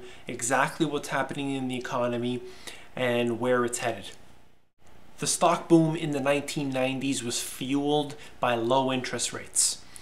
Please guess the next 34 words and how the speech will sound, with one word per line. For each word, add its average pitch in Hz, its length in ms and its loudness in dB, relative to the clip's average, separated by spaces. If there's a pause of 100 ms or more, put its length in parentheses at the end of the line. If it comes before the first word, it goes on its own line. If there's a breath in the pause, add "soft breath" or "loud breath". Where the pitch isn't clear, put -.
(360 loud breath)
and 127 140 -4
that 143 220 2
produced 135 320 -2
a 123 60 -2
massive 120 720 0
bubble 123 340 4
in - 160 -8
stocks. - 800 0 (2250 loud breath)
Once 170 400 6
inflation 160 1000 6
picks 151 280 0
up, - 260 0 (960)
they 139 120 2
begin 139 460 2
to 160 120 0
raise 131 320 2
the 139 120 0
interest 156 380 0
rates 107 400 -4 (460)
in 139 100 -2
order 127 240 0
to 117 60 -6
cool 123 320 -2
it 120 100 -2
down. 120 300 0 (1400 loud breath)
Once 151 320 8
the 170 120 4
rates 156 240 2
get 147 160 2
to 151 160 0
a 135 60 0
respectable 127 680 0
level, 147 480 6
however, 113 680 -2